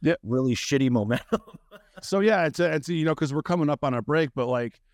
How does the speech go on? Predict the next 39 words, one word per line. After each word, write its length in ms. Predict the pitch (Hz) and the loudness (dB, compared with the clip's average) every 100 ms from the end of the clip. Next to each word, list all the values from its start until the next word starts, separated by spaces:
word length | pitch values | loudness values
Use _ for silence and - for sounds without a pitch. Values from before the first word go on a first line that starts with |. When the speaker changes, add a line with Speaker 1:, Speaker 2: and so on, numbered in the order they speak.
| _ | _
Speaker 1:
like, 220 | - 143 143 | -2 -2 0
like, 220 | 139 131 | -2 -2
so 280 | 156 139 135 | -2 -2 0
that's 200 | 147 160 | -2 -2
a 60 | |
really 180 | 151 165 | 0 0
good 140 | 147 | 0
question. 340 | 139 180 - 139 | 0 -2 0 -2
How 180 | 131 143 | 0 0
d-, 80 | 147 | 0
how 140 | 127 | -2
do 80 | 147 | -2
you 460 | 143 143 185 139 131 | 0 0 2 2 2
individually, 920 | 135 127 123 147 151 131 110 104 113 _ _ _ | 0 0 0 -2 0 0 0 -4 -8 _ _ _
you 80 | 135 | -2
know, 100 | 131 | -2
put 180 | 120 139 | 0 -2
a 60 | |
stop 320 | 120 135 127 - | 0 0 0 0
to 100 | 113 | -4
this? 160 | 90 | -4
What 120 | 135 | -2
do 60 | 147 | 0
you 120 | 160 | 0
do 240 | 131 143 131 | 2 0 0
personally 800 | - 151 147 131 107 98 101 - _ _ | 0 0 0 -2 -2 -2 -4 -8 _ _
to 100 | - | -2
make 180 | 135 131 | 0 0
sure 220 | - 135 | 0 0
that 140 | 127 113 | 0 -2
you 640 | 110 151 175 127 113 107 _ _ _ _ | 0 0 2 2 -2 -6 _ _ _ _
guarantee 420 | 143 143 131 147 | 2 4 2 -2
yourself, 680 | 123 110 - 113 78 - - _ _ _ - | -2 -2 -2 -4 -4 -12 -20 _ _ _ 0
right? 280 | 123 151 | 0 0
For, 160 | 127 156 | -4 -4
right, 300 | 143 139 165 | 0 0 0
for 120 | 147 | 0
a 40 | 123 | 0
be-, 140 | 131 | 0